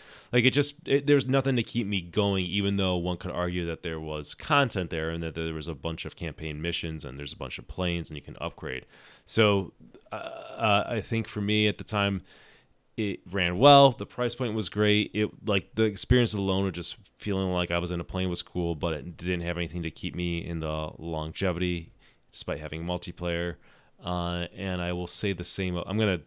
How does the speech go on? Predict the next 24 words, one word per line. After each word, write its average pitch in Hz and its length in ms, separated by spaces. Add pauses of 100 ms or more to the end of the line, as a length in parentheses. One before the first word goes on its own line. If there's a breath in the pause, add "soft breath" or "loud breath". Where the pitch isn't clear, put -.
I'm 92 160
just - 160
gonna 87 120
do 85 100
my 78 160
review 78 320
in 78 60
one 73 120
fell 73 160
swoop 73 280
and 73 80
let, 76 200
let 78 180
cut - 180
you 78 120
loose, 76 360 (140)
<laughs> - 120
Justin, 113 480 (420 loud breath)
um, 92 420
because 90 340
this 85 180
is 85 100
just - 280
th-, - 120